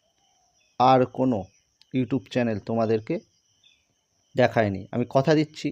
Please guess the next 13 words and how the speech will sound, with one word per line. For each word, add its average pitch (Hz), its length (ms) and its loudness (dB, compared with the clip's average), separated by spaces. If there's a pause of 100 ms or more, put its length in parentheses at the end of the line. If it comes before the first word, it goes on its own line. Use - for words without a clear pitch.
এই 127 120 0
ভিডিওটি 120 400 0
দেখার 107 340 0 (120)
পর 143 200 6 (800)
তোমাদের 123 340 2
আর 117 200 2
কোনো 120 200 -2 (120)
সমস্যা 107 340 -6
থাকবে 98 360 -6
না। 95 120 -8 (680)
যদি 131 240 2
তোমাদের 139 360 2
ভিডিওটি 123 420 0